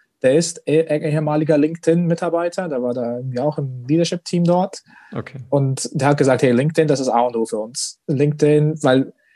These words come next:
Speaker 1: es gibt nicht mehr den typischen deutschen Kunden oder den typischen französischen Kunden, weil wir reden zum Beispiel jetzt mit einer Firma, die sind in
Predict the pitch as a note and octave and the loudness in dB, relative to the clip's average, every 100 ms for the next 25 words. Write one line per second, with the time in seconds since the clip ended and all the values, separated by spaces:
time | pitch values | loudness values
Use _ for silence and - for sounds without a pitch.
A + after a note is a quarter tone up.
0 | _ _ _ _ _ - - F#3 E3+ E3 | _ _ _ _ _ -8 0 2 4 2
1 | E3 D#3+ C#3+ C3+ - D3 - C#3+ C#3 C#3 | 4 4 4 2 0 0 2 2 2 0
2 | C#3 D3 D3 C#3 B2 B2 C3+ D3 - C#3 | -2 -4 0 0 0 0 0 0 -2 -2
3 | - B2+ - C#3 C#3 C#3+ - C#3+ C#3+ C#3+ | -2 -6 0 2 2 0 0 0 2 0
4 | D3 _ _ _ _ C3+ C#3 C3+ C3+ D3 | -4 _ _ _ _ 0 2 2 0 0
5 | C3+ E3 F#3 F3+ D3 D#3+ - D3+ D#3+ D#3 | 2 4 4 4 4 2 2 2 2 0
6 | C3 A#2+ C#3+ D#3+ E3 E3+ E3 D3 C#3 C#3 | -4 -2 0 2 4 2 2 0 0 -2
7 | C3 B2 | -4 -14